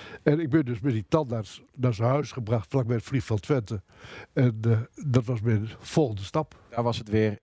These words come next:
Speaker 2: even
Speaker 1: En dan was ik weer
Speaker 2: veilig.
Speaker 1: even veilig.
Speaker 2: Ja.
Speaker 1: Ja.
Speaker 2: Ehm, ik, ik heb een beetje v-, van tevoren nagedacht van wat, wat verbindt jullie nou, eh, aan deze tafel? En dat is wel dat thema, eh, verhuizing. En het is allebei op een hele andere manier.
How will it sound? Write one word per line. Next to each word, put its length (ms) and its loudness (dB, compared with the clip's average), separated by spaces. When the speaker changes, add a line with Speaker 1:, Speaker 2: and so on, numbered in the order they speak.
Speaker 2:
even 380 0
Speaker 1:
En 160 -6
dan 160 2
was 120 0
ik 60 -2
weer 140 2
Speaker 2:
veilig. 200 4
Speaker 1:
even 120 -6
veilig. 360 -4
Speaker 2:
Ja. 140 -10
Speaker 1:
Ja. 160 4
Speaker 2:
Ehm, 180 -2
ik, 180 0
ik 160 -18
heb 160 0
een 100 -6
beetje 360 0
v-, 220 -4
van 240 -6
tevoren 360 2
nagedacht 480 -2
van 120 -6
wat, 180 -2
wat 300 -4
verbindt 420 0
jullie 240 -2
nou, 260 -2
eh, 220 2
aan 80 -2
deze 260 2
tafel? 520 -4
En 140 -2
dat 140 2
is 80 -8
wel 140 0
dat 180 2
thema, 480 0
eh, 160 -6
verhuizing. 680 -2
En 80 -2
het 120 0
is 160 0
allebei 320 4
op 60 0
een 80 -4
hele 280 4
andere 320 -2
manier. 520 0